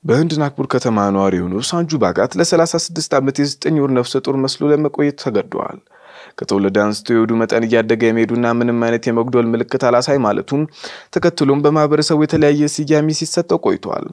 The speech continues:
ወንዱ ነፍሰ ጡር የሚለው ቅጽል ስም ወጥቶለት መሸማቀቁ ቢበዛበትም፣ ቤተሰቦቹን ማገዝን የመረጠው ባጋት በሠላሳ ስድስት ዓመቱ ግን የማይችለው ፈተና ይገጥመዋል። ለሶስት አስርት ዓመታት ችሎት የቆየው የሆዱ እብጠትና ህመም ከቁጥጥር ውጭ ሲሆን፣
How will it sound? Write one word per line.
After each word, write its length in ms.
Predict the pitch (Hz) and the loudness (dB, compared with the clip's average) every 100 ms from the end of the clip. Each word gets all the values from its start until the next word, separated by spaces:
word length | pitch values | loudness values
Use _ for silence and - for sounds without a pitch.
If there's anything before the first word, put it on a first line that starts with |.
| - - - - | -18 -20 -20 -2
ወንዱ 220 | 170 180 202 | 0 4 4
ነፍሰ 280 | 180 - | 2 0
ጡር 180 | 156 160 | 0 2
የሚለው 340 | 147 143 135 135 | 4 4 4 2
ቅጽል 260 | - 143 | 0 -2
ስም 220 | - 123 | 0 0
ወጥቶለት 480 | 120 120 - 113 117 | 2 0 0 -2 0
መሸማቀቁ 600 | 139 139 - 143 131 131 135 | -2 0 0 0 0 0 0
ቢበዛበትም፣ 680 | 131 131 117 98 - 127 147 | 2 2 2 0 -2 -2 -2
ቤተሰቦቹን 640 | 135 - 139 143 - 147 | -2 0 0 0 -2 0
ማገዝን 420 | 135 131 127 120 | 0 0 -2 0
የመረጠው 440 | 117 113 107 104 101 | 0 2 0 0 -2
ባጋት 340 | 80 123 143 - - - - | 0 0 0 -6 -20 -20 -2
በሠላሳ 480 | 156 180 175 175 | 0 2 2 0
ስድስት 320 | 160 156 160 147 | -2 -2 0 0
ዓመቱ 260 | 147 143 131 | 0 0 -2
ግን 160 | 135 | 0
የማይችለው 500 | 135 139 143 - 156 | 2 2 0 0 -2
ፈተና 240 | 160 165 165 | -2 -4 -2
ይገጥመዋል። 640 | 139 110 95 67 73 - _ _ _ _ _ | 0 -2 -4 -10 -10 -14 _ _ _ _ _
ለሶስት 340 | - 110 113 - | -6 -4 -2 -2
አስርት 300 | 113 131 - | -2 -2 -2
ዓመታት 380 | 120 120 139 131 | -2 0 -2 -4
ችሎት 340 | - 139 135 - | -4 -2 -2 -2
የቆየው 440 | 131 127 131 131 | -2 0 2 2
የሆዱ 280 | 123 123 127 | 4 2 2
እብጠትና 500 | 131 - 120 131 117 107 | -2 -2 -4 -2 0 0
ህመም 260 | 101 123 | 0 -2
ከቁጥጥር 440 | 147 139 147 - 143 | -2 -2 -2 0 0
ውጭ 140 | 131 113 | 0 0
ሲሆን፣ 280 | 110 131 | 2 2